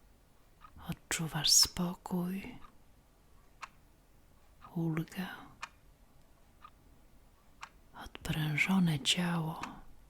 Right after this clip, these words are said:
pozwala ci poczuć się lekko i delikatnie, niczym trawka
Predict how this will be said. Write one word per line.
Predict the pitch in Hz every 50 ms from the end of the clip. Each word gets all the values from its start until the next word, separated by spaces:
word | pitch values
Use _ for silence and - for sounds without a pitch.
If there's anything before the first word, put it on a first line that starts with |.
| - - - - - - - - - - - - - - - - - - - - - - - - - - -
pozwala | - - - - - - - - 202 202 196 196 190 185 180 180
ci | - - - - 170 165 170 180 - - - - - - - - - - - - - - - - - - - - - - -
poczuć | - - 190 180 - - - - 175 - - -
się | - - - 170 165 160 160 165 170 - - - - - - - - - - - - - - - - -
lekko | 156 147 143 143 143 - - - - - - - 156 160 - - - - - - - - - - - - - - - - - - - - - - - - - - - - - - - -
i | - - 156
delikatnie, | 143 151 147 147 - 143 - - - 165 165 156 139 - - - - 160 151 143 - - - - - - - - - - - - - - - - - - - - - - - - - - - - - - - - - -
niczym | 208 190 185 180 - - - 175 170 170 165 165 165 175 - - - - - - - - - - - - - - -
trawka | - 170 160 151 - - - - - - - - - - - -